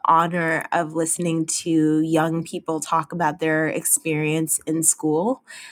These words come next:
um, and the young people were primarily Black young people, um, and they spoke to how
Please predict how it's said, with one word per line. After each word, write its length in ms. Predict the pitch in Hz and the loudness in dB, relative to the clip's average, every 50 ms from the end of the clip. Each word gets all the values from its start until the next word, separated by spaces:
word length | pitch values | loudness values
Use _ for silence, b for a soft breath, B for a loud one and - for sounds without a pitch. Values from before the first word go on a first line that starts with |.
| B B - | B B 0
um, 460 | 170 180 175 165 160 156 160 160 151 - | 2 4 4 2 2 0 -2 -4 -4 -2
and 420 | - 165 160 156 156 151 151 147 _ _ _ _ - | -2 0 2 2 2 2 0 -2 _ _ _ _ 0
the 180 | 170 165 170 170 | 2 4 4 4
young 260 | 165 170 165 165 170 | 4 2 0 0 -2
people 280 | 175 - 185 185 175 170 | -6 -8 -8 -4 0 2
were 180 | 170 160 160 | 4 2 2
primarily 800 | 160 _ - - 190 196 190 185 170 165 165 165 160 - 170 180 | 0 _ 0 2 2 2 2 2 0 2 2 0 0 0 0 -2
Black 420 | 165 - 165 156 160 160 165 - - | -2 0 2 2 2 2 0 -4 -4
young 220 | 170 165 170 175 | -2 -2 -2 -2
people, 560 | 170 - 165 160 - 160 156 170 196 220 220 B B B B B B B B - | -4 -4 -8 -4 0 2 2 4 2 0 -2 B B B B B B B B 0
um, 380 | 151 165 170 160 156 160 156 | 2 2 4 2 2 2 0
and 160 | 135 165 175 | 0 2 2
they 100 | 170 175 | 2 2
spoke 440 | 170 - - - 180 175 175 - - - | 4 2 2 2 2 -2 -2 -4 -10 -8
to 380 | - - - 196 180 165 170 | -6 -4 -2 0 0 0 0
how 880 | 170 - - - 175 165 165 156 160 160 156 156 156 160 160 160 156 | -2 -4 -2 0 0 2 2 2 2 2 2 2 2 2 2 0 0